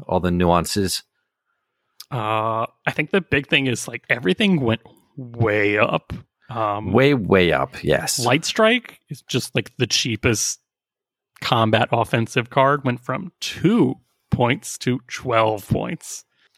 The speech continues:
Speaker 2: That's a
Speaker 1: The
Speaker 2: lot.
Speaker 1: reason why they did that, though, was, was so that, uh, when you're building your deck,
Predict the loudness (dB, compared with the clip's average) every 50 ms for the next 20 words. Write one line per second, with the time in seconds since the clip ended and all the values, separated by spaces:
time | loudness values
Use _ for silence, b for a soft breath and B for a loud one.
0 | _ _ _ _ _ _ _ _ _ _ _ -14 -12 -10 -8 -4 -2 0 2 4
1 | 2 4 4 2 4 4 2 4 4 2 2 2 2 2 2 2 4 2 2 2
2 | 2 -2 -6 _ -2 0 0 0 0 0 -2 -4 -4 -6 -8 -4 -4 -4 -2 -4
3 | -4 -4 -2 -2 -2 -4 -2 0 0 2 2 2 0 -2 B B B B B B
4 | 0 0 2 2 2 0 0 2 2 4 4 4 2 2 2 2 2 0 0 2
5 | 2 2 2 2 -2 -2 0 2 2 2 0 -2